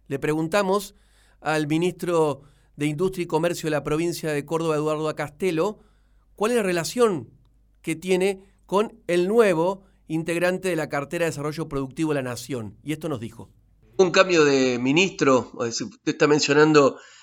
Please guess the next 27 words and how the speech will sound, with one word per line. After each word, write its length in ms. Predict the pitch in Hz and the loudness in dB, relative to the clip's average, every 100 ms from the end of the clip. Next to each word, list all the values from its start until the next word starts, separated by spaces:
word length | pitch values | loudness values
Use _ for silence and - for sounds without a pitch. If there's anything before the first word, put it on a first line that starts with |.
| _ | _
eh, 240 | - 127 120 | -2 -2 -2
cuestiones, 520 | 120 - 156 160 135 | -4 0 4 4 4
decisiones 300 | 127 135 139 | 0 0 0
políticas 480 | 139 135 147 165 160 | 2 2 4 4 2
que 140 | 127 | 0
tienen 220 | 113 127 | -4 0
un 120 | 131 127 | 2 4
área 240 | 135 131 | 4 4
exclusiva 540 | - 110 - 175 147 101 | 0 -6 -2 2 4 2
a 420 | - _ _ - | -2 _ _ -8
nivel 180 | 117 123 | -4 -2
nacional, 460 | 120 120 123 131 | -2 0 0 0
que 120 | 131 120 | 0 -2
es 80 | |
el 160 | 123 110 | -2 -2
área 220 | 117 120 | 0 0
de 300 | 110 107 101 _ _ _ | -2 -4 -6 _ _ _
desarrollo 420 | 113 123 127 127 | -8 0 0 0
productivo. 460 | 117 113 113 147 131 | 0 -2 0 2 4
Un 100 | 131 | 4
cambio 260 | 147 151 143 | 4 4 6
de 80 | |
ministro 500 | 131 139 156 156 139 | 6 6 4 4 2
en 80 | 117 | 2
el 80 | 113 | 0
último 320 | 135 135 120 | 0 0 2
mes. 320 | 135 147 - | 4 4 2